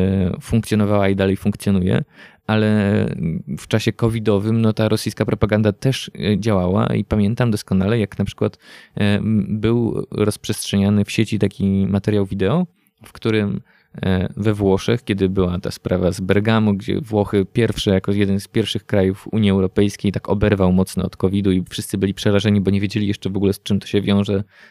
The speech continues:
że nie było żadnej szczepionki i nie wiedzieliśmy, o co chodzi, e, to,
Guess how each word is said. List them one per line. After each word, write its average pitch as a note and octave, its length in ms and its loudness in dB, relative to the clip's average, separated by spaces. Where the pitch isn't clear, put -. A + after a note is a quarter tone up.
że G2+ 260 -8
nie G#2+ 120 2
było G#2 180 2
żadnej G2+ 260 2
szczepionki G2 520 -2
i G2 80 4
nie G2 120 2
wiedzieliśmy, G2+ 540 0
o A2 80 -2
co - 120 2
chodzi, G#2+ 420 0
e, G2 400 0
to, G#2 480 0